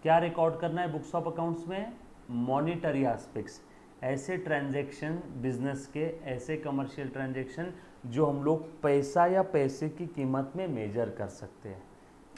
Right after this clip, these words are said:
The monetary aspects of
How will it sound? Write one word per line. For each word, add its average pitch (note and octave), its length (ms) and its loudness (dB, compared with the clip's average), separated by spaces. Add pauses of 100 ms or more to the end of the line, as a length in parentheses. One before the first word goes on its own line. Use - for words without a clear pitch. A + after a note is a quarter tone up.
(920)
The A2 120 0
monetary C3+ 760 2 (340)
aspects - 580 -10 (2000)
of G2+ 160 0